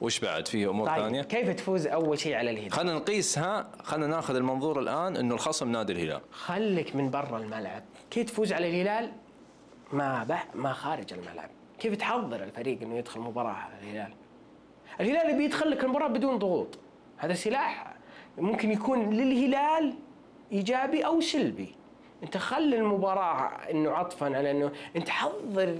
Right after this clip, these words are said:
Speaker 2: اللاعبين ذهنيا. اللاعبين سقطوا ذهنيا في مباراة الهلال في السوبر،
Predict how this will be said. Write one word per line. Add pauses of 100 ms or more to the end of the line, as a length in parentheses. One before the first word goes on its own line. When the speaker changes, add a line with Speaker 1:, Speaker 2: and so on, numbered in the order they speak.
(180)
Speaker 2:
اللاعبين
ذهنيا. (500)
اللاعبين
سقطوا
ذهنيا
في
مباراة
الهلال
في
السوبر،